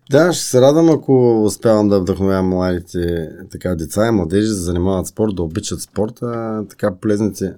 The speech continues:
неща от спорта са ясни вече на всички, но к-, трябва и да се практикува, не само да ни е ясно, но важното е да, да го практикуваме, все пак и да се забавляваме, не само за професионалния спорт, говоря като цяло,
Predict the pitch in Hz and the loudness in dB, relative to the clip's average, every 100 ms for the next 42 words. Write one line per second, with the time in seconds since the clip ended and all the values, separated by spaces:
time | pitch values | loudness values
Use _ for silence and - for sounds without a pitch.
0 | _ 95 95 - 101 85 - 104 - 98 | _ -6 -6 -4 -6 -6 -6 -6 -4 -4
1 | 101 101 92 95 92 87 85 95 - 92 | -2 -4 -4 -4 -4 -6 -6 -8 -8 -8
2 | 117 - _ - - _ - 104 98 - | -10 -10 _ -20 -20 _ -6 -4 -4 -12
3 | 104 - - 101 101 107 104 95 98 104 | -20 -20 -2 0 2 2 0 -2 -6 -4
4 | 90 98 - 107 98 101 104 113 110 107 | -6 -8 -2 0 2 0 0 2 4 4
5 | 98 107 104 107 107 104 101 101 92 104 | 4 2 2 0 -4 -2 -4 -4 -8 -8
6 | 98 107 107 - - - 107 107 107 87 | -6 -6 -8 -20 -10 0 0 2 -4 -6
7 | - 143 113 117 117 117 117 123 98 101 | -2 0 2 0 -2 -2 0 -2 -2 0
8 | 101 120 107 117 151 139 98 98 87 _ | 2 2 2 0 0 2 2 0 -2 _
9 | _ - - 98 - 95 90 82 80 - | _ -16 -4 -4 -2 -2 -2 -4 -4 -2
10 | 151 120 135 135 117 - - 135 107 73 | -2 0 -2 -2 -4 -12 -2 0 0 -4